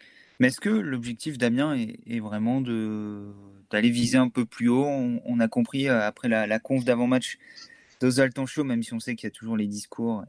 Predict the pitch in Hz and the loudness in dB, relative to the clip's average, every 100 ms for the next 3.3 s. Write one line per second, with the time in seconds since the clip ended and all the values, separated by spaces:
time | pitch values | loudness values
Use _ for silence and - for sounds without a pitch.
0 | _ 104 98 101 101 98 113 101 95 92 | _ -10 -8 -6 -6 -4 -4 -4 -6 -4
1 | 101 107 107 113 185 180 - - - - | 0 0 2 0 0 -2 -4 -20 -20 -20
2 | _ _ _ _ 135 131 127 127 123 117 | _ _ _ _ 4 4 2 0 -2 -2
3 | 139 147 | -2 -4